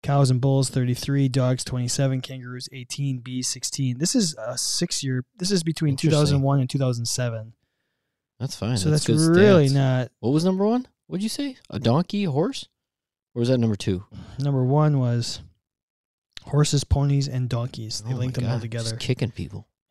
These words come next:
Speaker 1: Yeah.
Speaker 2: That
Speaker 1: Well,
Speaker 2: makes sense, though. That makes a lot of sense.
Speaker 1: See, this is just Australia.
Speaker 2: I ain't, I ain't effing with any alligators, Niecy. I ain't going anywhere near those.
Speaker 1: We'll have to look that up.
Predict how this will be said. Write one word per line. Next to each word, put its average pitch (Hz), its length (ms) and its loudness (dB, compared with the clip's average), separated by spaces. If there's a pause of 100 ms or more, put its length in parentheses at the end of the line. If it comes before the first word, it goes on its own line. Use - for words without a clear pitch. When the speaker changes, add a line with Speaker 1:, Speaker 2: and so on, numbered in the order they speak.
(120)
Speaker 1:
Yeah. 117 280 -12 (420)
Speaker 2:
That 117 120 -4
Speaker 1:
Well, 131 40 2
Speaker 2:
makes 170 220 2
sense, 127 320 2
though. 85 260 -10 (1600)
That 113 80 -10
makes 131 220 -6
a 90 60 -4
lot 104 220 -4
of 101 80 -8
sense. - 400 -12 (240)
Speaker 1:
See, - 180 -10
this 123 220 -6
is 117 140 -8
just - 440 -10 (1120)
Australia. 120 640 -6 (580)
Speaker 2:
I 101 140 -4
ain't, 107 240 2 (140)
I 107 200 2
ain't 135 180 4
effing 113 280 2
with 92 200 -2
any 127 440 2
alligators, 92 600 2
Niecy. 87 400 -10 (1040)
I 98 140 -4
ain't 110 120 0
going 95 200 0
anywhere 104 320 2
near 92 180 -2
those. 80 200 -6
Speaker 1:
We'll 123 100 0
have 113 100 -6
to - 80 -10
look 104 180 -8
that 98 160 -10
up. 101 180 -14